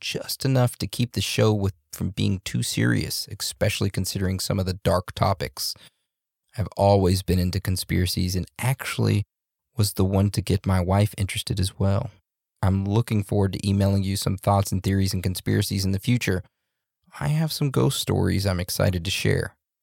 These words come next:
Keep up the good work. All you do. Yes, even you, Daniel Son."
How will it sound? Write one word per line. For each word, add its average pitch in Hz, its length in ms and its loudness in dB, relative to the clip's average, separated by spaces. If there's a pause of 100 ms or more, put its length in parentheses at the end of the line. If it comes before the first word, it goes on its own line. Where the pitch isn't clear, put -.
(160)
Keep - 200 0
up 104 140 4
the - 80 -6
good 92 220 0
work. 90 420 -2 (260)
All 104 240 6
you 104 200 2
do. 92 380 0 (240)
Yes, - 500 -2 (500)
even 135 400 2
you, 127 400 2 (520)
Daniel 71 300 -4
Son." - 380 -8